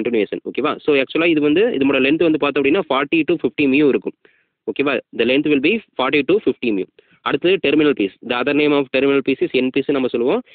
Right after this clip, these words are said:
இதுல வந்து just அந்த axial filament மட்டும்தான் present ஆயிருக்கும். இந்த axial filament இந்த central வருது இல்லையா?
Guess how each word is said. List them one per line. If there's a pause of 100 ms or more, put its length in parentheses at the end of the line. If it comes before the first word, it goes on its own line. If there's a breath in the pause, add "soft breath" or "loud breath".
(140 soft breath)
இதுல
வந்து
just
அந்த
axial
filament
மட்டும்தான்
present
ஆயிருக்கும். (240)
இந்த
axial
filament
இந்த
central
வருது
இல்லையா?